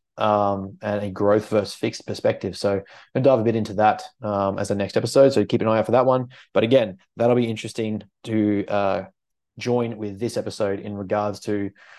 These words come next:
um, you know, keeping tabs of data, tracking information, weight management, et cetera, goal progression. Ownership will become pretty heavy amongst that. So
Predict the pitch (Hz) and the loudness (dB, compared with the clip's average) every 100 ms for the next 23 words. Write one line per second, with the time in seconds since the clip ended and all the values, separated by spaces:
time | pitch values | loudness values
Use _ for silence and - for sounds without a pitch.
0 | - _ 101 95 92 90 92 101 98 95 | -20 _ -6 -6 -6 -8 -10 -10 -12 -12
1 | _ 113 98 92 104 101 92 101 101 98 | _ -8 -8 -2 0 0 -2 0 2 2
2 | - 101 95 101 98 101 104 95 107 104 | 0 -2 -2 -8 -8 -4 -2 -2 -4 -4
3 | 101 101 104 101 101 95 104 104 - 107 | -6 -4 -4 -4 -8 -8 -8 -10 -4 -4
4 | - 107 - 101 104 113 104 95 110 107 | 0 0 0 -2 -2 -2 -4 -4 -6 -6
5 | - _ _ _ _ _ _ _ 131 156 | -10 _ _ _ _ _ _ _ 0 2
6 | 147 143 110 120 120 110 101 143 147 147 | 2 0 0 -2 0 -2 0 0 2 4
7 | 147 131 127 113 98 - 95 - 110 104 | 4 2 2 -2 -4 -6 -6 -2 0 0